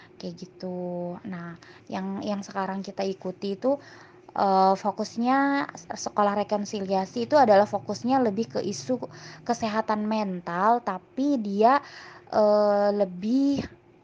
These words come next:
apa ya? Jadi kajiannya tuh lewat keluarga gitu loh. Jadi semua masalah mental, jadi di, di situ tuh kayak,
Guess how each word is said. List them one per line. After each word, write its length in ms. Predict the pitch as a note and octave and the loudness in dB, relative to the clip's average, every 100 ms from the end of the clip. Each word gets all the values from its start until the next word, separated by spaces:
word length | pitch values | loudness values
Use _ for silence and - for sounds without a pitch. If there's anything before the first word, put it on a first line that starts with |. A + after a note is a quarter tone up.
| _ | _
apa 240 | G#3+ - A#3+ | -12 -6 -6
ya? 240 | D#3+ D#3 - _ _ - - _ - - | -4 -8 -14 _ _ -20 -20 _ -20 -10
Jadi 240 | G3+ G#3 | -2 -2
kajiannya 560 | C4 A3+ G3 G3+ G#3 G#3+ | 2 2 4 2 2 0
tuh 160 | C#4 | 2
lewat 320 | B3 G#3 G#3 - | 4 4 0 -2
keluarga 480 | G3+ F#3+ F#3+ F#3 | 0 0 0 -2
gitu 240 | F3 F3 F3 | -2 -6 -8
loh. 160 | E3 | -8
Jadi 260 | E3 F3 G#3+ - - - | -8 -8 -8 -10 -16 -18
semua 400 | - F#3+ F#3+ G#3+ | -8 -4 -2 0
masalah 480 | G#3+ F#3+ F#3+ F3 F3 | -2 -4 -4 -4 -4
mental, 880 | F3+ E3+ E3 E3+ F3 F#3 G3 G3+ F3 | -6 -8 -10 -10 -6 -2 0 -2 -4
jadi 240 | F#3 F#3+ | -6 -6
di, 400 | F#3+ F3+ F3 F3+ | -6 -6 -4 -6
di 100 | F3 | -6
situ 300 | F3 F#3+ G3+ | -8 -8 -6
tuh 100 | A#3+ | -8
kayak, 300 | - F#3 - | -4 -4 -4